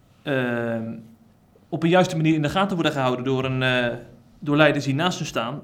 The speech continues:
dan kan het dus uit de hand lopen. Nou, en wie kan, wie wil weten hoe dat echt ziet misgaan, ook hier in Nederland, moet het boek De Erfenis van Adriaan eens lezen. Een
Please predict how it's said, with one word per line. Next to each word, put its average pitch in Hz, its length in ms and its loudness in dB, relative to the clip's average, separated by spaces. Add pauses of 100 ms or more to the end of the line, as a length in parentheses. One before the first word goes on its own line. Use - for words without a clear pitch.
dan 165 120 -2
kan 208 120 2
het 165 100 4
dus 160 120 2
uit 156 140 2
de 156 60 -4
hand 196 180 2
lopen. 147 400 0 (440)
Nou, 147 200 2
en 147 120 2
wie 165 300 0 (360)
kan, 147 300 0 (140)
wie 160 180 -2
wil 160 180 2
weten 156 260 2
hoe 160 100 0
dat 156 200 -2
echt - 380 -6 (640)
ziet 160 260 -2
misgaan, 160 440 2
ook 180 140 -2
hier 156 140 -2
in 127 100 -2
Nederland, 185 520 -2 (480)
moet 196 220 4
het 160 100 0
boek - 300 -4 (100)
De 156 120 -2
Erfenis 214 400 2
van - 160 -6
Adriaan 180 500 2
eens 135 140 -4
lezen. 127 360 0
Een 135 200 -4